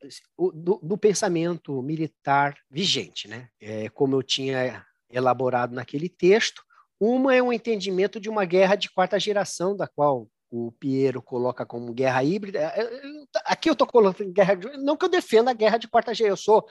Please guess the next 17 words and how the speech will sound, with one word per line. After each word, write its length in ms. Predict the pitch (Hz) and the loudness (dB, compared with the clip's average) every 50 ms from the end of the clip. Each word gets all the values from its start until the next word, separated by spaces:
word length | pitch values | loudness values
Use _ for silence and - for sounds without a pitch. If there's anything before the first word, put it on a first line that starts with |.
| - - - - | -10 -20 0 4
adepto 760 | 208 208 175 147 143 139 180 220 240 269 285 285 _ - 285 | 4 4 4 2 0 4 6 6 6 6 4 0 _ -10 -4
da 120 | 233 254 | -2 -2
teoria 400 | 247 - - 233 208 190 196 233 | -2 0 0 2 2 2 2 0
da 120 | 226 240 220 | -2 -2 -4
guerra 220 | 220 226 208 240 | -4 -4 -4 -6
de, 120 | 214 233 233 | -6 -10 -12
de 140 | 208 233 | -12 -12
quarta 280 | 220 - 226 226 226 226 214 | -4 0 0 0 0 0 -2
geração. 520 | 220 254 254 277 - - - 202 151 120 - _ - - - _ - | -2 -2 -2 -4 -4 -2 0 0 0 -2 -4 _ -20 -20 -20 _ 4
Da 180 | - 220 214 | 6 6 6
mesma 420 | 208 220 277 320 302 - 269 226 - | 6 4 2 2 0 0 0 -2 -4
forma 680 | - - 196 226 247 277 262 208 170 147 127 104 - _ _ _ _ _ _ _ | -2 0 2 4 4 4 2 2 -2 -6 -8 -10 -14 _ _ _ _ _ _ _
que 100 | - 202 | -2 2
o 180 | 202 196 180 156 | 4 4 4 4
meu 320 | 156 156 185 208 202 190 165 | 4 4 6 6 6 6 4
colega 420 | - - 180 160 170 175 175 165 170 | 2 0 0 2 2 2 0 -2 -4
antropólogo, 800 | 156 - 170 156 - _ - 170 190 226 254 269 269 240 285 | -6 -4 -6 -8 -6 _ 2 4 6 6 4 4 0 -2 -6